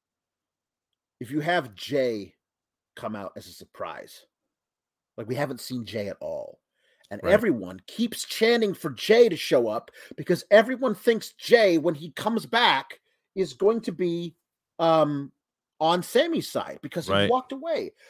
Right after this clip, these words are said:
Speaker 1: But Jay is conflicted, has always been conflicted. Like that, the thing I, that, that, that I was, I had forgotten about was that moment where all the heads of all the families in Samoa came to, like, vote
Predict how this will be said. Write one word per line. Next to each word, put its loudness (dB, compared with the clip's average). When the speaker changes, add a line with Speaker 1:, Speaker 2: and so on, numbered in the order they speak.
Speaker 1:
But -2
Jay 0
is 4
conflicted, -2
has -10
always 8
been -2
conflicted. -6
Like 4
that, 4
the 8
thing -2
I, 4
that, 4
that, 2
that -4
I 6
was, 4
I 2
had 2
forgotten 2
about -6
was -2
that 0
moment 2
where -2
all 8
the 4
heads 0
of -8
all 10
the 0
families 0
in -10
Samoa 0
came -4
to, -2
like, 0
vote 6